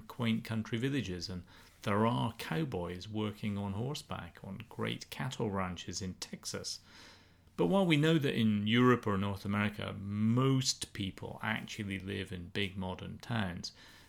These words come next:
we perhaps don't always realise that most Africans too are becoming city dwellers, and that they live also increasingly modern lives, lives that may not be too different from what we are familiar with.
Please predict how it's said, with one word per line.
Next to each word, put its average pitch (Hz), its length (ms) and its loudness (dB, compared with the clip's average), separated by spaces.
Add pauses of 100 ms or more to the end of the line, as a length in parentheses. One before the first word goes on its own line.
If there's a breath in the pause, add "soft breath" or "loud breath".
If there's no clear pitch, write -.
(160 loud breath)
we 127 100 2
perhaps 151 380 0
don't 185 180 0
always 127 260 0
realise 127 420 0
that 110 140 -6
most 156 380 -4
Africans 117 480 -4
too - 420 -2
are 104 120 -6
becoming 98 680 -4
city - 400 -4
dwellers, 95 480 -6 (400 loud breath)
and 113 100 -2
that 127 140 0
they 156 220 4
live 120 260 2
also 117 480 -2
increasingly 101 720 0
modern 104 420 2
lives, 120 440 0 (500 loud breath)
lives - 240 -4
that 185 160 0
may - 100 4
not 170 160 2
be 151 160 -4 (160)
too 208 360 0
different - 520 -2
from 113 240 -2
what 123 180 -2
we 127 140 0
are 123 80 0
familiar 135 500 -2
with. - 360 -12